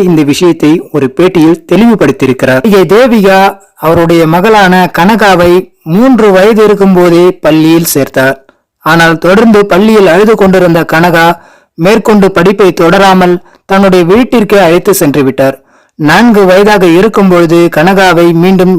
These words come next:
எல் கே ஜியில் சேர்த்து விட்டார் நடிகை தேவிகா. ஒன்று முதல் இரண்டாம் வகுப்பு வரை பாசன் ஸ்கூலிலும், ஆறாம் வகுப்பு வரை ஆதர்ஷ் பள்ளியிலும் படித்தார் நடிகை கனகா.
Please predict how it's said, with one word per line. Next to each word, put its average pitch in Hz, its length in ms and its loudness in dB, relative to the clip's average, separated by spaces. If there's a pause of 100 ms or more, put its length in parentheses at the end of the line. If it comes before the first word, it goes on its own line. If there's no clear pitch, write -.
எல் 190 240 -2
கே 233 140 0
ஜியில் 190 300 0
சேர்த்து 180 340 -2
விட்டார் 156 440 -2
நடிகை 147 420 0
தேவிகா. 135 460 -2 (720)
ஒன்று 240 360 2
முதல் 202 380 2
இரண்டாம் 196 420 0
வகுப்பு 190 340 0
வரை 165 280 2 (400)
பாசன் 208 460 0
ஸ்கூலிலும், 156 560 0 (420)
ஆறாம் 226 400 2
வகுப்பு 196 340 0
வரை 165 240 0 (500)
ஆதர்ஷ் 208 460 -2
பள்ளியிலும் 185 500 0
படித்தார் 160 480 -4
நடிகை 143 320 -2
கனகா. 131 420 -2